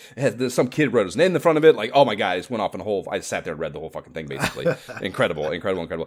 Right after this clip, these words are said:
Speaker 1: But yeah, you, for, to, for the Weeblo part, you had, they had this, like, three color, uh, fabric strip <laughs> thing that hung from your shoulder that you had to get all these pins for. And each pin was, like, there was a naturalist pin and a geology pin and, like,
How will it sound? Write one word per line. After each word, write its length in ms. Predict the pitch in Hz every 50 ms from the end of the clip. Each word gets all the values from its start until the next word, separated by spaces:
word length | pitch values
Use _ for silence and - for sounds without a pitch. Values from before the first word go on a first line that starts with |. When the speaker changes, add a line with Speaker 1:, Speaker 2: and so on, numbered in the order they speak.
| - - -
Speaker 1:
But 40 | -
yeah, 120 | 156 143 135
you, 240 | 139 139 147 160 -
for, 160 | - - -
to, 200 | 123 139 139 143
for 120 | - 165
the 60 | 143 143
Weeblo 280 | 202 220 170 160 139
part, 240 | - 151 139 135 131
you 80 | 135 135
had, 120 | 131 135
they 80 | 123 123
had 160 | 139 127 123
this, 200 | 117 - - 127
like, 280 | 107 95 92 - _ _ _ _ _ _ _ _ _
three 320 | - - 147 160 170 160
color, 640 | - 170 160 143 143 135 135 131 127 123 117 - - _ _ _ _ _ _ _ _ _ _ _ _ _ _ - - -
uh, 140 | - 101
fabric 560 | - - - - 135 131 127 110 120 107 - -
strip 320 | - 113 - 120 104 82
<laughs> 60 | - -
thing 200 | 127 117 110 104
that 100 | 98 104
hung 180 | 127 123 120
from 140 | 113 - 113
your 80 | 101 98
shoulder 460 | - - 127 123 131 117 110 95 - - - - - -
that 60 | 120 120
you 40 | 120
had 80 | 107
to 40 | 107
get 140 | 101 135 131
all 100 | 117 104
these 160 | 95 90 -
pins 460 | - - - 147 147 151 151 135 -
for. 420 | - - 90 78 78 73 73 82 -
And 120 | - 123 139
each 180 | 139 135 -
pin 300 | - - 151 139 123 110
was, 160 | 104 101 104
like, 240 | 107 98 95 92 - - - -
there 100 | - 95
was 100 | 98 101
a 60 | 107 113
naturalist 560 | 131 165 170 139 - - 131 110 95 - -
pin 320 | - 113 98 90 85 82 85
and 120 | 90 98
a 60 | 101
geology 680 | 104 - 123 131 143 143 147 143 127 127 110 104 98
pin 480 | - - - 98 90 87 85 82 80 80
and, 120 | 82 87
like, 280 | 92 87 87 87 -